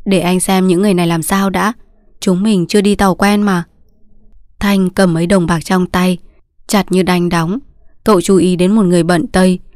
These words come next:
mà cậu tin là thạo hơn. Thấy người này đi ra thì theo ra, đi vào thì theo vào. Bỗng người này giơ tay xem đồng hồ,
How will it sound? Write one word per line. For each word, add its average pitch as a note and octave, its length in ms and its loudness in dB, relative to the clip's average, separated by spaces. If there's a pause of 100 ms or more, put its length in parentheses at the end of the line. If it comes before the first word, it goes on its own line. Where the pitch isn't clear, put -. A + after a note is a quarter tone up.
(120)
mà G3 160 2
cậu F#3 200 0
tin F#3+ 220 2
là E3+ 100 0
thạo E3 280 -4
hơn. F#3 300 0 (680)
Thấy F#3 160 2
người G3+ 200 2
này E3+ 200 0
đi F3 160 2
ra F3+ 220 -2
thì F3 140 -4
theo F3 260 -2
ra, F3+ 300 -2 (400)
đi G#3 180 2
vào F#3 240 0
thì E3+ 140 -4
theo F#3+ 240 -2
vào. E3 340 -4 (600)
Bỗng F#3 200 0
người G#3 140 0
này E3 260 -4
giơ F3+ 160 -2
tay F3+ 180 -4
xem F#3 200 -2
đồng F3 220 0
hồ, E3+ 340 -2